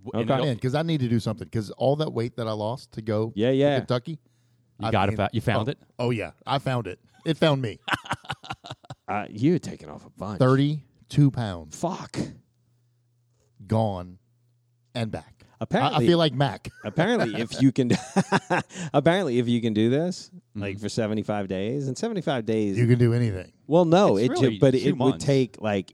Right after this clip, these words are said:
Speaker 2: it's, it's like those
Speaker 3: It's, it's
Speaker 2: crazy
Speaker 3: li-, it's
Speaker 2: people that
Speaker 3: lifestyle
Speaker 2: did
Speaker 3: changing.
Speaker 2: P ninety X. Right, right.
Speaker 1: I did that, but that's
Speaker 3: I,
Speaker 1: not
Speaker 3: I
Speaker 1: every
Speaker 3: did,
Speaker 1: day.
Speaker 3: I did that
Speaker 2: Right.
Speaker 3: too.
Speaker 2: No, I
Speaker 1: You
Speaker 2: know.
Speaker 1: have a day off.
Speaker 3: You
Speaker 2: But
Speaker 3: have a
Speaker 2: did
Speaker 3: rest
Speaker 2: you
Speaker 3: day.
Speaker 2: see? Did you both see a drastic
Speaker 3: Oh,
Speaker 2: change at the end of the
Speaker 3: Jesus.
Speaker 2: ninety days?
Speaker 3: I
Speaker 2: I mean,
Speaker 3: was,
Speaker 2: when you were in the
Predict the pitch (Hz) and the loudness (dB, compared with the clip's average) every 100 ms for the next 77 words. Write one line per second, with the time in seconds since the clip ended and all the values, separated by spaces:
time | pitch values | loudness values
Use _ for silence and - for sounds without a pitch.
0 | - 113 110 - - - _ - 151 - | -6 -4 -4 -8 -14 -18 _ -4 -4 -2
1 | 147 131 113 120 113 139 123 - 143 131 | -2 -4 2 4 4 2 -6 0 2 4
2 | 123 113 - 123 110 185 92 110 101 107 | 2 0 0 0 0 0 0 -2 -2 -4
3 | 139 131 117 107 101 95 95 87 117 110 | -2 -2 -2 -2 0 0 0 -4 -6 -6
4 | 82 90 80 67 - _ 120 120 160 120 | -4 -6 -8 -10 -16 _ -2 0 0 2
5 | 87 - 107 143 156 156 143 139 - 104 | -2 -4 -4 -2 -2 -2 0 0 0 0
6 | 107 107 76 71 127 160 160 98 131 127 | -2 -2 -6 -6 -6 -4 -4 2 2 2
7 | 110 95 127 101 131 101 135 131 110 98 | 0 0 2 4 4 2 0 0 -2 -4
8 | 104 98 87 78 127 143 120 139 139 123 | -4 -2 -2 -4 2 4 4 4 4 4
9 | 135 98 143 117 131 120 113 117 123 - | 2 2 0 0 0 0 4 6 6 4
10 | 131 107 101 80 82 92 95 - 101 - | 0 0 0 -4 -6 -6 -6 -6 -6 -4
11 | 95 98 92 92 117 110 92 92 92 90 | -4 -4 -4 -4 -4 -2 -2 -4 -4 -4
12 | 85 85 117 120 117 98 98 110 104 92 | -4 -4 -4 -2 -2 -2 -2 -4 -4 -6